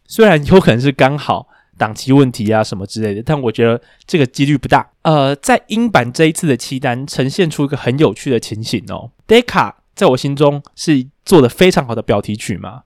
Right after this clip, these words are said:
Deca 的制作组呢，作曲人浦岛健太跟加藤优希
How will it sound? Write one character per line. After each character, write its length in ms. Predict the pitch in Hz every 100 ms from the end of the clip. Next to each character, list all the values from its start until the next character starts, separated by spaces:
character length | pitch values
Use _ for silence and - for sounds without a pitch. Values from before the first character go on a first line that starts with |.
| -
Deca 380 | 226 247 - 143
的 120 | 127
制 240 | - -
作 240 | 160 180 135
组 220 | - 98
呢， 300 | 98 107 110
作 220 | - 151
曲 260 | 143 - 107
人 300 | 107 101 123 _ _
浦 120 | -
岛 200 | 147 156
健 200 | 120 151
太 200 | 135 135
跟 160 | 120 131
加 200 | 127 143
藤 200 | 143 110
优 180 | 120 123
希 260 | - 113